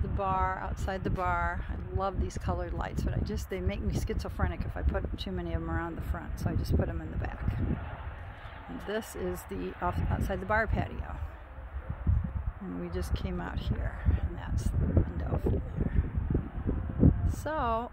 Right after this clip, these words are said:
love you guys. This is a Merry Christmas to you. And, uh, I love your idea.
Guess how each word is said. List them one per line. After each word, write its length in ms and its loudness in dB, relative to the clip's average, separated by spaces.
love 260 2
you 120 0
guys. 580 0
This 220 -2
is 140 -2
a 40 -4
Merry 340 -2
Christmas 600 -4
to 80 -6
you. 440 0
And, 460 0
uh, 460 2
I 80 0
love 340 6
your 160 2
idea. 480 0